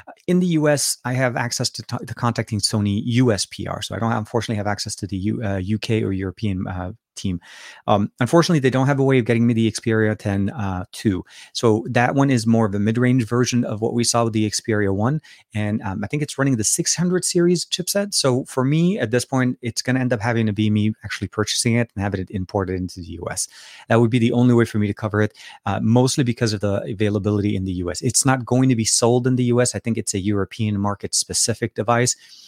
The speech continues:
So, um, I'll have to see if there's ways of basically, uh, doing that. I'll, I'll talk to my buddy Matt and see maybe there's, uh, some way for us to kinda make it, for me to be able to get it here, um, and check it out and see how we can do it. Um, and also I'll see if maybe,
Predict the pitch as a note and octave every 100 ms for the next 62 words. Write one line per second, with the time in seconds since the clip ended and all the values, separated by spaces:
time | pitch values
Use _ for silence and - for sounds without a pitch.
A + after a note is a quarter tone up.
0 | _ - - G#2+ G#2 - - - G#2+ G2
1 | A2 A#2+ A2 D3+ - D#3 C#3+ B2 A2 A2+
2 | B2 A2 A2+ A2+ A2+ A2 A2+ G#2+ G2+ A2+
3 | A2+ A2+ A2+ A2 - A#2 - C3 - A#2
4 | G#2 A2 G#2+ G2+ A2 - G2 - G#2 G#2+
5 | G#2 G2+ F#2+ G2 F#2+ F#2+ A#2+ A2+ A2 -
6 | G#2+ - G#2 G#2 G2 G2+ - G2+ _ -
7 | _ _ - G2+ G2+ A2 G#2 G#2+ G2+ G2
8 | G2 G#2 F#2+ G#2 G2 - - - - G2+
9 | G2 - G2+ - A2 G2+ G2 F#2+ F#2 -
10 | G2 F#2+ F#2 F#2 F2 F2+ - - - -
11 | G2+ A#2 D3 G3 G#3+ B3 F3 - A3+ -
12 | - G3 F#3+